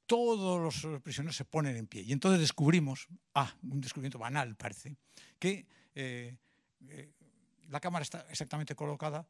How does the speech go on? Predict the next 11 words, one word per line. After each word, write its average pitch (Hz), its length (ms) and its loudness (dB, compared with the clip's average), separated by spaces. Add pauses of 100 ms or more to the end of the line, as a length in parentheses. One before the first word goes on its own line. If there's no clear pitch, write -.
(120)
detrás 151 420 0
del 135 120 -4
último 107 1000 -4
prisionero, 120 460 -4
de 113 60 -4
tal 147 140 -2
manera 156 180 -2
que - 100 -10
cuando 127 160 -6
se 123 80 -8
levanta, 180 480 0